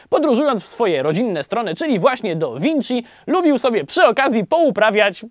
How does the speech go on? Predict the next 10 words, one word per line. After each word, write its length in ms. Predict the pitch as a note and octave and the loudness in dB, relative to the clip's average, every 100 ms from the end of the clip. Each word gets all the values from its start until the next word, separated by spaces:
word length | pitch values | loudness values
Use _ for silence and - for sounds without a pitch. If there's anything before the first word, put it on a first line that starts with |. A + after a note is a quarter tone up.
| _ | _
przygodny 1120 | - - - A4 F#4+ F#3 G#3+ F#3+ F3+ F#3 F#3 F3+ | -18 -14 -8 -2 -2 2 0 0 -2 -2 -2 -4
seks. 440 | - G3 B2+ - | -6 -6 -6 -8
Co 100 | F4+ | -8
prawda 300 | - G#4+ D#4+ | -2 -2 0
był 160 | D#4 D4+ | 0 0
już 180 | C4 | 0
zaręczony 640 | F3 F#3 E3+ C#3 C#3 A3 C4 | 2 2 0 -2 -4 -2 0
od 100 | A#3 | 0
jakiegoś 360 | G#3 A3 G3 | -2 -2 -4
czasu, 300 | - A#3+ B3 | -2 -2 0